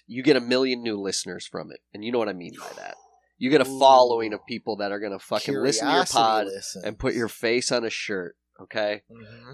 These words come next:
Speaker 1: Not
Speaker 2: Mm-hmm.
Speaker 1: necessarily curiosity listeners, but maybe for people that not only wanna unhouse the bums, but put 'em in a lake, all right? So they're
Speaker 2: Yeah,
Speaker 1: gonna listen
Speaker 2: gotcha.
Speaker 1: to you, but they're listeners, or, or,
Speaker 2: The
Speaker 1: or
Speaker 2: Troll Father. I got trolls
Speaker 1: Right.
Speaker 2: united.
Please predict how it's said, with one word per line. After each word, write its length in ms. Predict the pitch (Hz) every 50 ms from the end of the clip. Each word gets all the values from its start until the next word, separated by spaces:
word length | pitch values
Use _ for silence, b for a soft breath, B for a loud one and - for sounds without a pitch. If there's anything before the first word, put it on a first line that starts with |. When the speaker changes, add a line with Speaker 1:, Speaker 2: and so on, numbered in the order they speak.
| 139 _
Speaker 1:
Not 160 | 120 139 165
Speaker 2:
Mm-hmm. 80 | - 233
Speaker 1:
necessarily 480 | 254 233 220 226 208 190 180 165 156
curiosity 680 | - - - 170 160 143 143 143 139 139 - - 131 123
listeners, 540 | 110 110 110 - - - 107 110 107 - -
but 160 | - 120 -
maybe 300 | 120 131 131 139 143 147
for 200 | 139 - - 131 -
people 320 | - - 127 - - 120
that 200 | 110 107 95 - _ _ _ _ _ _ _ _ _ _ _ _ _ _ -
not 220 | 104 123 127 131
only 160 | 131 123 120
wanna 220 | 117 120 120 113 107
unhouse 520 | - 120 117 113 113 120 117 113 107 101 -
the 80 | 107
bums, 440 | 92 87 104 98 92 90 90 87 - -
but 180 | - 95 90 - _ _ _ _ _ _ _ _ -
put 140 | - 131 117
'em 80 | 110 110
in 60 | 101
a 60 | 92
lake, 560 | 90 92 98 98 92 87 - _ - - - _ _ _ -
all 80 | 87 104
right? 240 | 107 107 110 110 - _ b b b b b
So 120 | - 120
they're 60 | 131 135
Speaker 2:
Yeah, 80 | 143 135
Speaker 1:
gonna 60 | 123
listen 320 | 117 135 165 139 98 - 117
Speaker 2:
gotcha. 140 | - -
Speaker 1:
to 60 | - 117
you, 220 | 104 104 104 - _ - 123 131 123 -
but 120 | 147 131
they're 140 | - 147 151
listeners, 520 | 175 208 277 - - 156 123 110 107 - - -
or, 460 | 143 170 208 202 135 107 113 135 - -
or, 340 | 135 135 143 160 - - -
Speaker 2:
The 80 | - 135
Speaker 1:
or 60 | 123 113
Speaker 2:
Troll 220 | - 175 190 196
Father. 500 | - - 165 131 120 120 110 113 104 95
I 120 | 80 113 139
got 320 | 127 151 151 151 - -
trolls 800 | - - - 143 143 170 196 196 151 123 110 101 - - - - -
Speaker 1:
Right. 200 | 101 113 110 101
Speaker 2:
united. 520 | 85 135 147 165 170 147 127 113 104 -